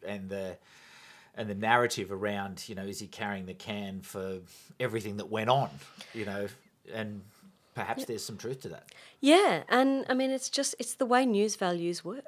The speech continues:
Speaker 1: Yeah.
Speaker 2: It's the way journalistic news values work. It was the perfect storm.
Speaker 1: Yeah.
Speaker 2: You know, you had a high-profile person, you had connections, we had a high-profile institution,
Speaker 1: Oh, yeah.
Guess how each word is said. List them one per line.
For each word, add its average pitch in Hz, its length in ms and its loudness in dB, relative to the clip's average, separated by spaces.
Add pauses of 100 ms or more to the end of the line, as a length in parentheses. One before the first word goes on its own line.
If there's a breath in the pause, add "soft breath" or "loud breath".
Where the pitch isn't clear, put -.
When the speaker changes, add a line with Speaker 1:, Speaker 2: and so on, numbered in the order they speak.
Speaker 1:
Yeah. 196 180 -10 (260)
Speaker 2:
It's - 260 -2
the 214 120 4
way 214 600 10
journalistic 185 680 0
news 180 380 2
values 170 420 2
work. 226 220 6
It 185 100 -2
was 202 180 0
the - 100 -14
perfect 202 440 -4
storm. 202 480 -6
Speaker 1:
Yeah. 110 160 0 (320 loud breath)
Speaker 2:
You 185 100 4
know, 175 140 4
you 226 180 -2
had 160 260 2
a 147 60 -2
high-profile 202 960 2
person, 175 420 -4
you 240 120 -6
had 139 220 -4
connections, 156 760 -2
we 120 140 -14 (140)
had 127 160 -4
a - 40 -10
high-profile 131 680 4
institution, - 680 0
Speaker 1:
Oh, 135 80 8
yeah. - 160 -2